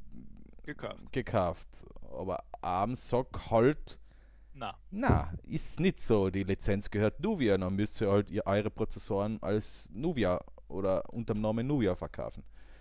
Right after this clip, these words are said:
Speaker 2: Das will halt Qualcomm natürlich auch nicht machen.
Speaker 1: Ja, also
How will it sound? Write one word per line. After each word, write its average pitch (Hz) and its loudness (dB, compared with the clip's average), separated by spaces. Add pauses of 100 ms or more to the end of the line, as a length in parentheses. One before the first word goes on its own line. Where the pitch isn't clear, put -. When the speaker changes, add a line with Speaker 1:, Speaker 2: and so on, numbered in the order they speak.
(240)
Speaker 2:
Das - -8
will 80 0
halt 82 -2
Qualcomm 80 -6
natürlich 82 -4
auch 85 -6
nicht - -10
machen. - -14 (2250)
Speaker 1:
Ja, 95 -4 (400)
also 117 -4